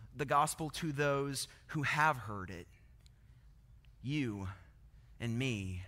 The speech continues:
'Cause the truth is, I forget. I forget who I am. I forget whose I am. I forget who I belong to and what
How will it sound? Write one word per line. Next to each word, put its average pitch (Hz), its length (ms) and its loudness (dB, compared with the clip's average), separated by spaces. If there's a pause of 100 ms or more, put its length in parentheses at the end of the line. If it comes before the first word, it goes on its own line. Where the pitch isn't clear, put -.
(720)
'Cause 120 160 -6
the 123 80 -4
truth 175 320 -4
is, 165 500 -2 (960)
I - 60 -10
forget. 120 420 -6 (1900)
I 139 60 0
forget 147 560 2
who 151 260 -2
I 127 140 2
am. 101 580 -2 (960)
I 151 100 0
forget 156 480 4 (280)
whose 156 580 -4
I 95 160 -2
am. 80 540 -8 (1200)
I 123 40 -4
forget 139 380 -2
who 135 140 -4
I 123 120 2
belong 120 520 -2
to 117 240 -6
and 107 200 -6
what 123 240 -2